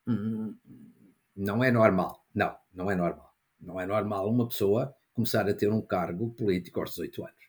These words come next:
Não é normal. E então, a seguir, a seguir ao vinte e cinco de Abril, ainda menos normal. Segundo, não é normal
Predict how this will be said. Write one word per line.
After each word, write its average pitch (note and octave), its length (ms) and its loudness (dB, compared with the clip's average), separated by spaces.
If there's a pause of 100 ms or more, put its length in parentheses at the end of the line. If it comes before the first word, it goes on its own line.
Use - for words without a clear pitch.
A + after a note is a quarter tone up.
(120)
Não F#2 200 -6
é G2 60 -4
normal. - 400 -8 (640)
E A2+ 120 0
então, B2+ 320 4
a C3+ 60 6
seguir, B2+ 500 2
a B2 80 2
seguir B2 380 4
ao G2+ 120 6
vinte G#2 200 2
e - 40 -4
cinco A2 160 4
de A2+ 60 6
Abril, A#2 480 4 (1120)
ainda G2+ 240 2
menos G#2+ 300 2
normal. D3 580 4 (1080)
Segundo, C#3 600 4 (540)
não B2 320 6
é D3+ 140 8
normal B2+ 800 4